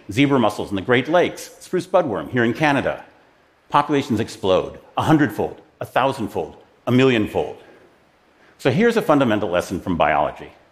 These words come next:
Outbreaks in nature don't end well. Put a couple of protozoa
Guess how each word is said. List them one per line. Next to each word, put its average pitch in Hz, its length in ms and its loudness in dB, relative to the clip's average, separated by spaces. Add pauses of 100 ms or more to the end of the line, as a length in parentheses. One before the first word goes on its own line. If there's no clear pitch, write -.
(440)
Outbreaks 165 400 0
in 160 80 2
nature 90 420 -4 (280)
don't 104 240 2
end 90 260 -2
well. 67 300 -8 (2000)
Put 254 100 2
a 240 40 -4
couple 208 320 0
of 127 80 -2
protozoa 113 720 2